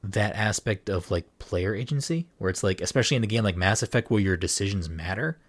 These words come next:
it's like, so if they do a movie or a T V show,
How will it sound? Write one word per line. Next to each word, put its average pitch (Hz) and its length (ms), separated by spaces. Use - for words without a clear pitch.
it's - 180
like, 98 320
so 104 260
if 95 100
they 107 80
do 107 140
a 101 40
movie 104 300
or 92 80
a 87 40
T 104 140
V 104 140
show, 87 440